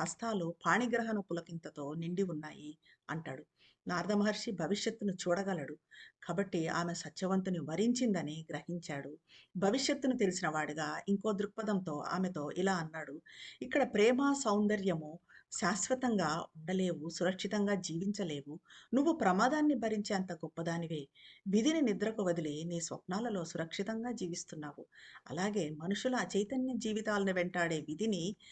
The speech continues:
ఎప్పటికీ నిదురకు వదిలితే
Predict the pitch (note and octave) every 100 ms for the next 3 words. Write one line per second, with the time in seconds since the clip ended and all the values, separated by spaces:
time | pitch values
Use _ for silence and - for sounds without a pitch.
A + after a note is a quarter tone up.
0 | - - E3+ F#3 - C4+ C4+ C4+ E3 E3
1 | D#3+ E3 A3 A#3+ - C#3+ C#3+ F#3+ F#3+ C#3+
2 | C#3